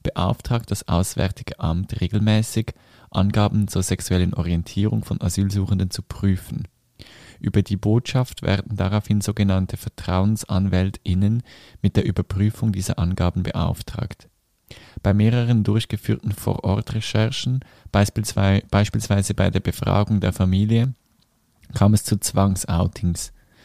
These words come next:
In der heteronormativen Dominanzgesellschaft stellt ein Outing für viele Personen bereits ein enormer Kraftakt dar. Ein Zwangsouting ist daher ein massiver Eingriff in die Privatsphäre.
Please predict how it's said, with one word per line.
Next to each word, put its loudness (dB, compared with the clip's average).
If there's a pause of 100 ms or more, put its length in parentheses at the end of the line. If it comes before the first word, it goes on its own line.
(360)
In 2
der 4
heteronormativen 4
Dominanzgesellschaft 2
stellt -2
ein -2
Outing 0
für -2
viele 2
Personen 2
bereits 0
ein 2
enormer 2
Kraftakt -4
dar. 0 (680)
Ein 2
Zwangsouting 0
ist -4
daher 2
ein 2
massiver 2
Eingriff 0
in 0
die 0
Privatsphäre. -2